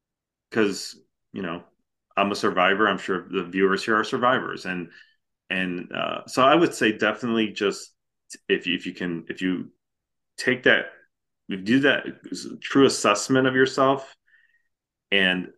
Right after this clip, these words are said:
really do the research, and you can check off all boxes, go for it.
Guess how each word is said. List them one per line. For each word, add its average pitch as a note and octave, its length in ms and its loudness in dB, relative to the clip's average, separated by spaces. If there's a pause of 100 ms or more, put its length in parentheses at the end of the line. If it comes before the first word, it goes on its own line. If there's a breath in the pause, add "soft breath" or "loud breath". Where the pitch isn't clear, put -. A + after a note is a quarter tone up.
(160)
really G#2+ 360 2
do A2+ 140 4
the G#2+ 100 2
research, A#2 640 0
and F#2 180 -8
you G2+ 80 -8
can G#2 160 -6
check G#2+ 240 -2
off G#2 260 0
all G2 180 2
boxes, F#2 400 0
go F2 200 -2
for D2+ 240 -2
it. A#1+ 100 -4